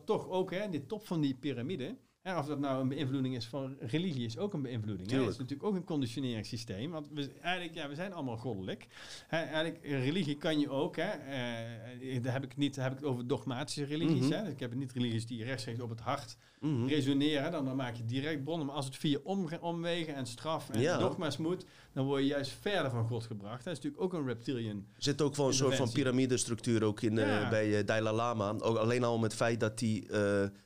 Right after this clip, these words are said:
Speaker 2: ook soort van aanbeden wordt, op een aparte stoel zit dan zijn leerlingen
Speaker 1: Ja.
Speaker 2: en boven kijkt. Maar dat betekent niet dat de leer die er is, eh, fout is.
Speaker 1: Nee, nee, nee,
Speaker 2: Eh,
Speaker 1: nee.
Speaker 2: het kan zijn dat de leer voor negenennegentig komma negen procent klopt, maar dat er toch een, eh, f-, eh,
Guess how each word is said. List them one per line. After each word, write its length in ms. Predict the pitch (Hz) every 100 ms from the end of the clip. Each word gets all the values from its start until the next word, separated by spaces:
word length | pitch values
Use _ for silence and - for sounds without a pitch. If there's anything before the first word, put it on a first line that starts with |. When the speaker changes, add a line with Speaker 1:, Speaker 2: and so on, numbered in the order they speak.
| _ _
Speaker 2:
ook 180 | - 131
soort 180 | - 117
van 120 | 131
aanbeden 400 | 104 110 120 120
wordt, 220 | 110 107
op 120 | 113 120
een 100 | 98
aparte 360 | 104 123 113
stoel 260 | 110 127 117
zit 260 | 104 101
dan 140 | - 104
zijn 240 | 117 117
leerlingen 400 | 113 104 101 95
Speaker 1:
Ja. 60 | 95
Speaker 2:
en 140 | 104
boven 280 | 101 117 117
kijkt. 320 | 104 95 - - - -
Maar 140 | - 110
dat 100 | 113
betekent 380 | 113 139 139
niet 280 | 131 165 110
dat 180 | 113 113
de 100 | 117
leer 260 | 110 160 156
die 140 | 120
er 140 | 107 104
is, 260 | 101 - -
eh, 140 | 101 95
fout 380 | - 98 98
is. 140 | 95 123
Speaker 1:
Nee, 100 | 262
nee, 120 | 170
nee, 200 | 117 107
Speaker 2:
Eh, 40 | 101
Speaker 1:
nee. 100 | 139 113
Speaker 2:
het 140 | 107 -
kan 180 | 131
zijn 200 | 113 120
dat 160 | 117 113
de 80 | 117
leer 160 | 131 123
voor 140 | 123
negenennegentig 720 | 123 139 135 123 131 117 120
komma 220 | - 120
negen 260 | 123 139 123
procent 360 | 120 - 110
klopt, 380 | - 170 135 - - - -
maar 120 | 117
dat 160 | 123
er 120 | 131 -
toch 200 | 165 131
een, 240 | 135 131 - -
eh, 320 | 123 117 117
f-, 220 | 104 -
eh, 100 | -